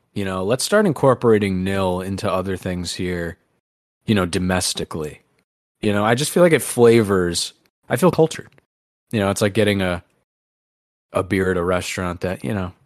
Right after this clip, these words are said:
maybe a Stella. Something a little classy. It's like, you know, it's the same shit, right? Like, it's a Bud Light. I'm with it. Either way, I still think they're owned by, like, Anheuser-Busch.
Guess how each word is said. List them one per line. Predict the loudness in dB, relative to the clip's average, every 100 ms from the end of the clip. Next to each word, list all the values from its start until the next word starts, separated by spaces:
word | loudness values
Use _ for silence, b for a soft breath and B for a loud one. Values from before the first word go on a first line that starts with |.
| _ -8
maybe | -2 0
a | 0
Stella. | 0 0 0 0 -6 _ _ _ _ _ _ -8
Something | -2 4 6
a |
little | 6
classy. | 4 2 2 0 -4
It's | -4
like, | -4 -2
you | 0
know, | 2
it's | 0
the | -2
same | -6 -4 -4 -4
shit, | -10 -10 -10 -10
right? | -12 -10 -10
Like, | -10 -8
it's | -8
a | -6
Bud | -2 -2 -2
Light. | -4 -4 -8 -10 _ _ _ _ _ _ _ _ _ -2
I'm | 0 2
with | 2 0
it. | -8 _ _ _ _ 2
Either | 4 6
way, | 6 4
I | 2
still | 2 -2
think | -2 -6
they're | -4
owned | -4 -6
by, |
like, | -8 -10
Anheuser-Busch. | -14 -12 -16 -14 -16 -18